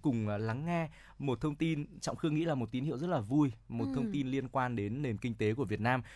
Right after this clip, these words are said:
Speaker 1: được nhận định bởi, ờ, các, ờ, chuyên gia và những tờ báo của nước ngoài. Đó là trang Australian Financial Review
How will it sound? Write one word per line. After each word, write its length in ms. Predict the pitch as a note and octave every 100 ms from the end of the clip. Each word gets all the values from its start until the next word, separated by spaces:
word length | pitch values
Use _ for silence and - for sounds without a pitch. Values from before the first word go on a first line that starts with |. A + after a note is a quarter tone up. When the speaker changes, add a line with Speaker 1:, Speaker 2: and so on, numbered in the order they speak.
| -
Speaker 1:
được 140 | D#3+ B2+
nhận 220 | C3 C3+
định 160 | D#3 -
bởi, 360 | E3 C#3 G#2 F2+
ờ, 160 | F#2
các, 260 | F2 E3 F#3
ờ, 400 | F3 D3 C#3+ C#3+
chuyên 240 | - D#3
gia 220 | C#3+ D3 C3
và 120 | A2
những 160 | A2+
tờ 120 | C#3 A#2
báo 160 | G#2+
của 100 | A2+
nước 180 | B2 E3+
ngoài. 320 | D#3 C3 G#2+ - - - -
Đó 240 | - C#3 C#3+
là 580 | F3+ F3 C#3+ B2+ A#2 A#2 -
trang 280 | E3+ D#3+ C#3+
Australian 600 | F#3 F3+ F3 D#3 C#3+ C3
Financial 520 | A2+ D#3 D3 A#2+ B2+
Review 420 | A2+ B2+ A2 E3+